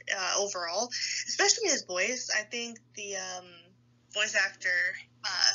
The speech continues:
did such a, such a fantastic job voicing Frieza, making it sound almost alien-like, and just making the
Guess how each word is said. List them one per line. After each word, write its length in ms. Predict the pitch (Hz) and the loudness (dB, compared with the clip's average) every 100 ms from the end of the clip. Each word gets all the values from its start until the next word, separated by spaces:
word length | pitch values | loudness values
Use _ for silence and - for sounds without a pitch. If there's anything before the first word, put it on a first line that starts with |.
| - | 2
did 140 | - - | -2 0
such 200 | - - | 2 4
a, 40 | - - - _ - | 2 -2 -12 _ 2
such 280 | - 277 - | 6 8 8
a 140 | 202 | 6
fantastic 680 | - 196 - 208 220 202 - | 6 6 8 6 6 2 2
job 420 | 190 180 - - - - - - | 6 8 6 4 4 6 4 6
voicing 360 | 226 220 202 | 8 8 6
Frieza, 440 | 196 - 240 196 185 | 6 8 8 8 4
making 260 | 185 190 220 | 2 2 2
it 60 | 214 | 4
sound 440 | 208 196 185 190 196 | 4 2 0 -2 0
almost 300 | - - - | 2 4 6
alien-like, 720 | - 208 190 175 170 - - - - - - - - | 6 6 2 0 2 2 2 2 -2 0 2 2 2
and 80 | 180 | 2
just 200 | - - | 2 6
making 500 | 208 220 233 226 220 - - | 6 6 4 -2 -2 -2 -4
the 60 | - | -4